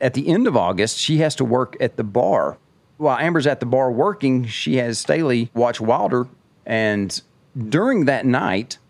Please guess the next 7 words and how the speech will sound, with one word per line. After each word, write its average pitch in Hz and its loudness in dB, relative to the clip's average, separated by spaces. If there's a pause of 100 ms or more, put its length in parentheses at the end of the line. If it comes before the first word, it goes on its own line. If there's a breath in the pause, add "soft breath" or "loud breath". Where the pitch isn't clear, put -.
(340)
Staley 202 0
is 143 2
on 151 2
the 123 2
bed 139 0
with 123 0
Wilder, 107 0